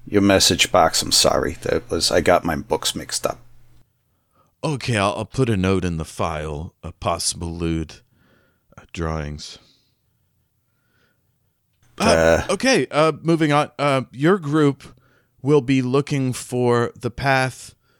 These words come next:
Speaker 2: uh, to the next beam, uh, to the next break in the beam, and the next sacred treasure. Uh, we can't say exactly what it is, uh, but they assure me you'll know it when you see it.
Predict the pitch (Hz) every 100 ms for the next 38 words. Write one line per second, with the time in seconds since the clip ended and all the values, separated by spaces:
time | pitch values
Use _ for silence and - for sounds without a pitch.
0 | _ _ _ 107 110 107 104 _ - 139
1 | 120 117 135 - - - 147 135 85 92
2 | 131 - _ _ _ _ _ - 104 127
3 | 113 120 135 - 139 139 135 - 110 107
4 | 95 123 101 87 104 - _ - - _
5 | 117 113 107 107 113 120 - - - -
6 | - 127 113 113 101 - - 113 95 82
7 | 107 123 _ _ _ _ - 104 101 98
8 | 101 113 - 175 175 - 147 110 107 127
9 | 127 131 143 147 143 - _ _ - 131
10 | 127 120 - 104 143 185 180 - - -
11 | _ _ _ _ - 107 110 107 120 117
12 | 120 107 - 151 131 117 107 117 113 113
13 | 117 113 101 - 107 110 95 90 - -
14 | 101 78 -